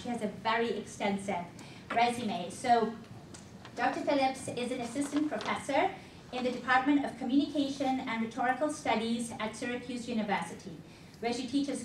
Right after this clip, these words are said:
classes in media literacy and online ethics, online discourse and controversy, folklore and digital culture, and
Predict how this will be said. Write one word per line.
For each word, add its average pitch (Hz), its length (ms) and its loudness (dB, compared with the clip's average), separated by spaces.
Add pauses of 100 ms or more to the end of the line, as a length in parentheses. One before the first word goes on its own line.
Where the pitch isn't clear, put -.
classes 277 400 2
in 226 140 0
media 214 240 2
literacy 302 680 2
and 220 180 -2
online 190 460 0
ethics, 359 540 0 (420)
online 294 400 6
discourse 254 540 0
and 233 320 -2
controversy, 180 720 -4 (480)
folklore 277 460 4
and 220 200 4
digital 202 360 2 (120)
culture, 311 540 6 (360)
and 226 440 2